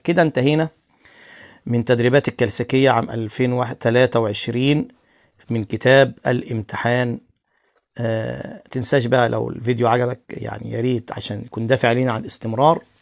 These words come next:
واحنا بنحل من الأضواء، بنحل من الامتحان وكيان، نسأل يعني عشان يكون دافع لينا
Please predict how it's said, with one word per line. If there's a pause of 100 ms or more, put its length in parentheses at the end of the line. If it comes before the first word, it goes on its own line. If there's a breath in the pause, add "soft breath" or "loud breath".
(240)
واحنا
بنحل
من
الأضواء،
بنحل
من
الامتحان (580 loud breath)
وكيان،
نسأل
يعني
عشان
يكون
دافع
لينا